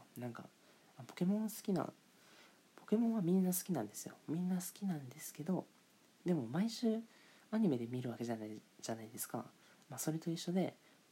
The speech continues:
ハニーワークスさんはすごく好きで、僕の、まあ、青春をこ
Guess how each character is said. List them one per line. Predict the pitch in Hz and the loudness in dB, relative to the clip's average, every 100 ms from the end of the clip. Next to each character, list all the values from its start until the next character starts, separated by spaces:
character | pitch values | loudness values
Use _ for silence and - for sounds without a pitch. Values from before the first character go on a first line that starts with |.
| - | -20
ハ | - 156 | -6 0
ニ | 170 | 2
ー | |
ワ | 156 | 2
ー | |
ク | 151 | 0
ス | - 131 | -10 -12
さ | 123 - | -12 -8
ん | 123 123 | -6 -4
は | 135 | -4
す | - | -4
ご | 143 | -4
く | 160 | -4
好 | 139 - | -8 -6
き | 151 | -4
で、 | 151 127 | -2 -2
僕 | 135 143 | -4 -4
の、 | 120 | -4
ま | 120 | -4
あ、 | 113 - 139 | -8 -10 -6
青 | |
春 | 139 - 143 | -4 0 0
を | 143 147 - | 0 -2 -4
こ | - 147 | -4 -4